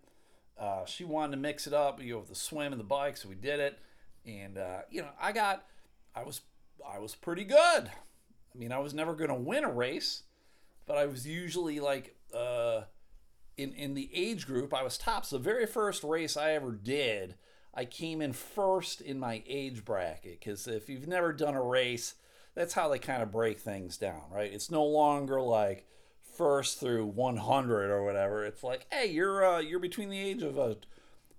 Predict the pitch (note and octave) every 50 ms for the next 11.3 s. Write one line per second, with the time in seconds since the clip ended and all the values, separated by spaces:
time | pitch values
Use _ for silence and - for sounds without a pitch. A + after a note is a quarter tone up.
0 | - - - - G#3+ F#3 F#3 F3+ F3+ F3 E3+ D#3 C#3 - C3+ C3 A#2 - - -
1 | - A3+ G#3 - - - - - - - - G#3 G#3+ G#3+ A#3+ C4 B3+ C#4+ C4 -
2 | - - - - - - D#3+ F3 G3 G#3 F#3+ D#3+ C3 G#2+ - G#2+ A#2 B2+ B2+ B2+
3 | C3+ C#3+ E3+ A#3 - - - F#4 - F#3+ D#3+ C#3 - - - - D4+ B3 B3+ C4
4 | C4 A#3 A#3 - C4 C4+ D4+ D4 A#3 C#3+ A2+ - - - - C#3 D#3+ F3+ G#3+ C4
5 | C4+ C4+ A#3+ D#3 A#2+ - C#3 A#2+ G#2+ F#2 - - - - - - C#4+ F4 F4+ F4
6 | F4 F4 C#4+ - B2 C#3 D#3 G3 C4+ C#4+ C#4 D4 F4+ F#4 C#4 - - - - -
7 | - _ - - - - - - - - - - - - - - - - - -
8 | - - - - - F4 F3+ G#3 E4 F4 F4+ F4 - - D4+ A#3 A#3 A#3 - -
9 | G#3+ G#3+ G3+ F#3+ G3 G#3 F#3 F#3+ F#3+ G3 E3+ C#3+ A#2 B2+ E3 E3+ E3+ E3+ D#3 B2+
10 | A#2 - - A#2 A2+ - - - D3 B2+ A#2 B2 C3+ D3 D3+ C#3+ - B2 A#2 A2
11 | G#2+ G#2 G2+ G2+ G2 F#2+